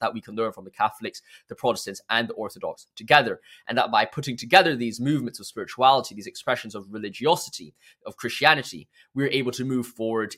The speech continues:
in our faith. Now, the second danger which ali-, arises from this lack of interdimen-,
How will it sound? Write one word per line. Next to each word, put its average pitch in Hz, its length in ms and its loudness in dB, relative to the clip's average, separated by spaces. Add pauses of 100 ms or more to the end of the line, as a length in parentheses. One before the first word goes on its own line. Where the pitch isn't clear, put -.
in 98 300 -8
our 80 300 -6
faith. - 380 -4 (320)
Now, 180 440 2
the 190 80 -8
second 262 340 2
danger 165 260 2
which 139 200 -4
ali-, 120 320 2 (180)
arises 127 380 2
from 123 160 -8
this 113 140 -10
lack 120 240 2
of 120 80 -6
interdimen-, 107 480 -6